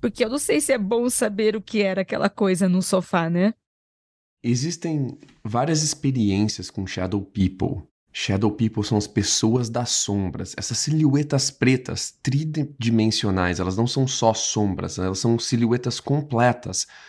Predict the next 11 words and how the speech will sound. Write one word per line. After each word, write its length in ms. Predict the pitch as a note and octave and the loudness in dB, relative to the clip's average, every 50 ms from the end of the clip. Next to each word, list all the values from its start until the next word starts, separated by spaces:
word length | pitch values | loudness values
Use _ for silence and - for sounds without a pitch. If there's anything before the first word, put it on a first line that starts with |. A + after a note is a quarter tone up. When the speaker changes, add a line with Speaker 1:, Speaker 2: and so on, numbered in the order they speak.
| - _ | -20 _
Speaker 2:
como 120 | - A2+ A2+ | 0 0 0
se 100 | - - | 0 0
fosse 220 | - C3+ B2+ - | 0 0 2 4
um 120 | B2+ B2 B2 | 4 4 4
objeto 680 | B2 B2 C3 C#3 B2+ G#2+ G2 A2 A2+ B2+ B2 - - | 4 2 2 2 2 2 2 2 2 2 0 -2 -2
mesmo, 440 | F#2+ F#2+ G2 F#2+ F2+ G2+ F#2+ F#2+ G2 | 0 0 0 0 0 -2 -2 0 -2
em 60 | G2+ | -2
três 380 | G2+ - G2+ G#2 A2+ A#2+ A2+ G#2 | -2 0 0 0 0 0 0 -2
D, 400 | F#2 G#2 G2+ G2+ A2 B2 B2+ - - _ _ _ _ - | -2 0 2 2 2 2 -2 -6 -14 _ _ _ _ -6
escuro, 760 | G2+ - - - - - - A2 A2+ B2 A#2+ A2 F#2 F2+ F2+ | -4 -4 -4 -4 -6 -6 0 2 4 4 4 4 2 0 -2
negro, 800 | F2+ F2+ F#2 F2+ F#2 G2 G#2 G#2+ G#2+ F#2 F2+ F#2 F#2 F#2 F#2 | -4 -4 -2 -2 0 2 2 2 2 0 -2 -4 -6 -6 -8